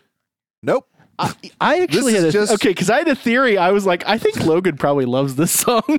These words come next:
Speaker 2: That was my theory. Am I
Speaker 1: Yeah,
Speaker 2: wrong?
Speaker 1: uh, no, you're not wrong. I, uh, this is
Speaker 2: Okay.
Speaker 1: just weir-, weird and silly in all the best ways. We get some horns. I said trombone solo.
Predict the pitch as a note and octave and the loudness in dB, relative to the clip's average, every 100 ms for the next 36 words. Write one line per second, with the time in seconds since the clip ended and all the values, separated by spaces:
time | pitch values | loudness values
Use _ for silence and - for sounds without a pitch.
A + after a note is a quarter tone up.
0 | - - - C6+ - G#3 G#3 F#3+ D3 C#3 | -4 -10 -8 -8 -4 -2 0 0 -2 0
1 | E3+ C#3 A#2 - _ - - - _ - | -2 0 -2 -6 _ -20 -20 -20 _ -4
2 | C3 B2 B2+ C#3+ D3+ F2 - _ _ C3 | -2 0 0 -2 -6 -12 -14 _ _ -6
3 | D#3 C#3+ G#2 A#2+ E3 B2+ E3 E3 F2+ - | -2 -2 -2 -4 -4 -4 -4 -4 -8 -12
4 | - C3 C3 B2+ B2 G2+ C#3+ - E3 F3+ | -6 -4 -2 -2 -2 -4 -8 -4 -2 0
5 | C3 F2+ G#2+ B2+ C#3 - - D2 F#2 A2 | -2 -6 -6 -4 -4 -6 -18 -20 -8 -2
6 | B2+ E3 E3 D3+ A#2+ - B2+ B2+ C#3+ C#3+ | 0 0 0 -4 -6 -6 -2 0 0 0
7 | A#2 A2+ A#2+ A#2 A2 A2 - B2 C#3 F#2+ | 0 -2 -2 -2 -4 -6 -6 -6 -4 -4
8 | F2+ - G#2+ G2+ G#2+ F#2 _ _ - _ | -8 -12 -12 -6 -6 -6 _ _ -20 _
9 | - G2+ F2 B2+ A#2 A#2+ A#2 A2 G#2 G#2+ | -14 -14 -8 -6 -4 -4 -4 -4 -4 -6
10 | F#2 B2+ A#2 G#2 G#2 C#3+ F#3+ G3 G3 B3 | -6 -6 -6 -4 -4 -4 -6 -4 -4 -4
11 | C#4+ | -6